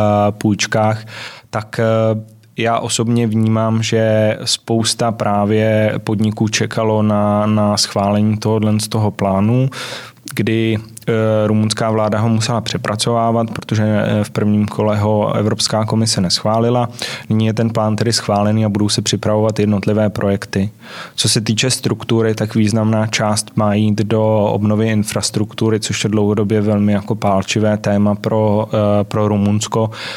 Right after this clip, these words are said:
A samozřejmě to má, eh, další, další oblasti, jako třeba, eh, zelená ekonomika, digitalizace,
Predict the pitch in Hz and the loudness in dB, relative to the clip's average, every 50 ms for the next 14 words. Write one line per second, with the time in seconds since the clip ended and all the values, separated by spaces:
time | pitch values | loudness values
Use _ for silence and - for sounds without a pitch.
0 | - - - - - 110 107 110 107 104 110 107 107 107 107 104 110 107 107 107 | -12 -6 -4 -2 0 0 0 0 0 0 0 0 2 0 0 0 0 0 2 2
1 | 107 107 107 104 107 107 - 104 101 104 104 101 101 104 101 101 104 104 104 101 | 2 2 2 0 0 -2 -2 -2 0 2 2 2 2 2 2 2 2 2 2 0
2 | 101 101 104 104 113 107 101 104 95 98 - - - - 107 107 107 107 110 110 | 0 0 0 -2 -2 -2 0 0 0 0 0 -2 0 0 2 2 2 2 2 0
3 | 110 104 107 104 104 101 - - - 110 104 104 107 107 107 101 110 101 98 104 | 0 0 0 0 0 -2 -2 -2 0 2 2 2 2 2 2 0 0 0 0 -2
4 | 95 - - - - 107 107 107 107 - - - - - - - - - - - | -2 -2 -4 -2 -2 -2 -2 -2 -4 -8 -14 -16 -16 -16 -18 -20 -20 -20 -8 -4
5 | - 101 - - 110 110 - - 101 101 101 104 104 104 101 101 107 107 - - | -4 -4 -2 -4 -4 -4 -2 -2 -2 0 0 0 2 2 2 0 -2 -4 -2 -2
6 | 107 104 104 104 104 104 104 101 90 104 101 101 101 104 107 107 104 101 101 - | 0 2 2 2 2 2 2 0 0 0 0 2 2 2 2 2 0 0 -2 -4
7 | - - 107 104 101 101 101 98 - - 104 101 101 104 101 98 98 87 104 95 | -2 -2 0 2 2 2 0 0 -2 -2 0 2 2 2 2 0 0 0 0 -2
8 | - - 101 101 101 92 104 98 92 - - - 107 101 101 98 98 98 98 | 0 0 0 0 0 0 0 -2 -2 -2 -2 0 2 2 2 2 0 0 -2